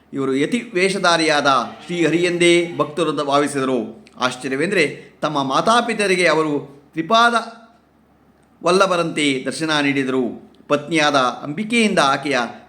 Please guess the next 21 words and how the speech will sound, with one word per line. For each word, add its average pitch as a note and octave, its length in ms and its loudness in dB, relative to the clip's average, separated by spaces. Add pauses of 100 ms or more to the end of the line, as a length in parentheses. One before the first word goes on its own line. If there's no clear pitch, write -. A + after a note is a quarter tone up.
(100)
ಪೂರ್ವಜನ್ಮ G3+ 500 2
ತಿಳಿದ E3 220 0
ಪತಿಯು D3 480 0 (180)
ತಮಗೆ D3 220 -2
ಸನ್ಯಾಸ F#3+ 460 0
ದೀಕ್ಷೆ F3+ 340 -4
ನೀಡಬೇಕೆಂದು C#3+ 640 -4 (320)
ಅವರನ್ನು B2+ 300 -2
ಪ್ರಾರ್ಥಿಸಿದರು. A#2 880 -4 (200)
ಆದರೆ A2 280 0
ಗುರುಗಳು D3+ 360 0
ಅವರಿಗೆ, A2+ 440 -2 (160)
"ನೀವು A2+ 460 -4 (600)
ನಿಮ್ಮ C#3+ 220 -4
ಅತ್ಯ-, - 420 -12
ಅಂತ್ಯಕಾಲವನ್ನು G#3+ 760 0
ಕಾಶಿಯಲ್ಲಿ F#3 480 -2
ಕಳೆಯಿರಿ, D3 340 0
ಇದರಿಂದ C#3+ 460 -4
ಎಲ್ಲ D3+ 200 0 (560)
ಪಿತೃಗಳು E3+ 420 -2